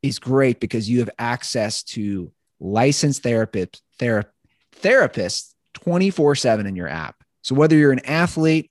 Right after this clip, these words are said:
a rec league player, or just someone having a bad day,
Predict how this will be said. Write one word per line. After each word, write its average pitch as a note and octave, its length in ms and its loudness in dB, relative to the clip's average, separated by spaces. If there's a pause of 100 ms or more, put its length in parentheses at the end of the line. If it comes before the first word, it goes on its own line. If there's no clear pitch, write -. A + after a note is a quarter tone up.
a G2+ 60 -6
rec B2+ 340 -2
league C#3 240 -2
player, B2 400 -2
or - 80 -12
just A2+ 300 -8
someone C3+ 260 -2
having A#2 300 -4
a G#2 40 -10
bad G2+ 300 -6
day, F#2 280 -8